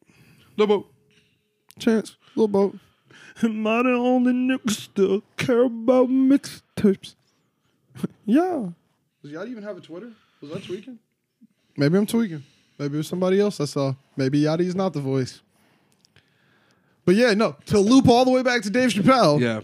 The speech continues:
Speaker 2: do you want somebody always saying something?
Speaker 1: No, I think we're too obsessed. I think, you know what? Fucking, you just chill. Everybody's chill. Hey, figure it out yourself. Um, not figure it out yourself, but, like,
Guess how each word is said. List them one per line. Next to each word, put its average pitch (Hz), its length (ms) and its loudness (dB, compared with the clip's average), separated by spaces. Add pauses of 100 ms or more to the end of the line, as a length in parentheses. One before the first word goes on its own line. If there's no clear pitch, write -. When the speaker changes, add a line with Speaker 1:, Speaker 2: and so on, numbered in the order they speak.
Speaker 2:
do 233 120 6
you 262 100 8
want 269 220 2
somebody 170 540 0 (260)
always 175 400 -6
saying 151 280 -4
something? 123 460 -10 (220)
Speaker 1:
No, 120 200 -8
I 113 80 -8
think 120 160 -12
we're 117 60 -12
too 110 160 -12
obsessed. 104 360 -14
I 110 40 -14
think, 110 220 -14
you 117 80 -14
know 117 80 -10
what? 113 260 -14
Fucking, 110 460 -14 (600)
you 117 280 -10
just 101 180 -16
chill. 120 420 -6
Everybody's 113 340 -16
chill. 113 680 -10
Hey, 113 240 -4
figure 123 280 -4
it 120 40 0
out 120 140 -2
yourself. 113 600 -10 (460)
Um, 110 340 -14
not 139 140 -12
figure 127 220 -6
it - 20 -4
out 113 60 -8
yourself, 113 300 -12
but, 107 120 -16
like, 110 180 -16